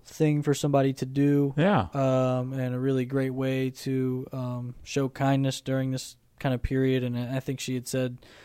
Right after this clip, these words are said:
Speaker 1: something like, "We've all gotta look out for each other right now," to, to Becky,
Speaker 2: Yeah.
Speaker 1: which was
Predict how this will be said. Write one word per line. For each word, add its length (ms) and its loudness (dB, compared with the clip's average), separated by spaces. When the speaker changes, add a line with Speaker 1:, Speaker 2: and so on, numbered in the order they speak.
Speaker 1:
something 300 0
like, 120 -2
"We've 140 0
all 140 4
gotta 140 4
look 160 0
out 140 -2
for 120 -6
each 100 -2
other 200 0
right 200 -2
now," 360 -2
to, 260 -4
to 100 0
Becky, 280 0
Speaker 2:
Yeah. 140 6
Speaker 1:
which 120 -4
was 160 -6